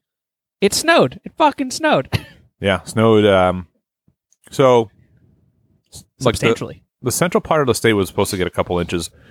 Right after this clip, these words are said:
Speaker 2: Us, closer to the coast, we're only supposed to get, like, a dusting. Not true. More fake news. Uh,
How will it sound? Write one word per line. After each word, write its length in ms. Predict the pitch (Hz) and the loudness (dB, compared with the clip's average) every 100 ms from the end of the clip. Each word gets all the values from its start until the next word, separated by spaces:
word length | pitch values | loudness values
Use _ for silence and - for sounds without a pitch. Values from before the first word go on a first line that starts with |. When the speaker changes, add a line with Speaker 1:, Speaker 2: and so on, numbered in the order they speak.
| - _ _ - | -20 _ _ 0
Speaker 2:
Us, 360 | 151 131 - - - | 2 0 -4 -14 -4
closer 260 | 131 117 113 | -2 -2 0
to 100 | 98 | -2
the 80 | |
coast, 420 | - 147 104 107 - 117 | 0 2 2 0 -6 -4
we're 120 | 110 - | -4 -2
only 160 | 135 170 | -2 -2
supposed 180 | 180 143 | -4 -4
to 80 | |
get, 140 | 123 110 | -4 -4
like, 100 | 90 | -4
a 80 | 78 | -6
dusting. 600 | - 110 - 82 80 95 _ _ _ - | -4 -4 -2 -4 -6 -8 _ _ _ -18
Not 400 | 78 113 - - | -6 -2 -2 -6
true. 460 | - 85 80 85 _ _ | -8 -6 -6 -8 _ _
More 340 | 82 123 254 - | -2 2 2 2
fake 400 | - 185 175 - | 0 0 0 0
news. 460 | 87 82 104 127 _ _ _ - | 2 2 0 -6 _ _ _ -4
Uh, 440 | 90 92 90 87 | 0 2 2 0